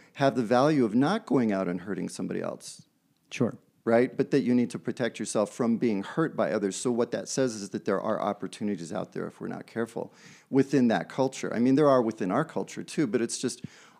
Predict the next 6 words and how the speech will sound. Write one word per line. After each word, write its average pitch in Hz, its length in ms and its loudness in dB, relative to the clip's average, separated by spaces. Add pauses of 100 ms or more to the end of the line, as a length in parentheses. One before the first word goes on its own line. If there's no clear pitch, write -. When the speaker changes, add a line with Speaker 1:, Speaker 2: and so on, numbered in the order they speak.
(100)
Speaker 1:
our 120 160 4
whole 143 480 4 (460)
different 135 540 2
ways 123 400 4
of 113 100 -2
interaction, 104 680 -2